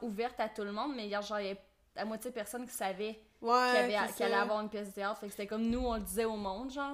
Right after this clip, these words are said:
Speaker 2: Man, je te dis ça, par exemple, mais non, je pense qu'il y a eu deux pièces de théâtre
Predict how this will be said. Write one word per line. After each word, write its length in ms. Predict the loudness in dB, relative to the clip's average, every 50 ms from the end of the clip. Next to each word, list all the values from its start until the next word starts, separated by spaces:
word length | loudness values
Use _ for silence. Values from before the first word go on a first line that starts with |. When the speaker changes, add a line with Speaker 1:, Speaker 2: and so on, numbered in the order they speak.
| -6 -8 -8
Speaker 2:
Man, 160 | -2 -2 -2 -2 -2
je 60 | -2 -2 -2
te 0 |
dis 140 | -2 -2 -4
ça, 160 | -2 2 2 2 2
par 100 | 2 -2
exemple, 320 | -2 -4 -2 -4 -4 -4 -2
mais 520 | -4 -2 0 0 0 0 0 -2 -2 -2 -2
non, 180 | -2 0 0 0 0
je 60 | -2 0
pense 120 | 0 0 0 2
qu'il 100 | 0 2
y 20 | 2
a 20 |
eu 100 | 2 0
deux 280 | -4 -2 0 2 2 0
pièces 260 | 0 -2 -2 -2 0
de 80 | -2 -4
théâtre 540 | -2 0 0 2 2 0 -2 -4 -16 -20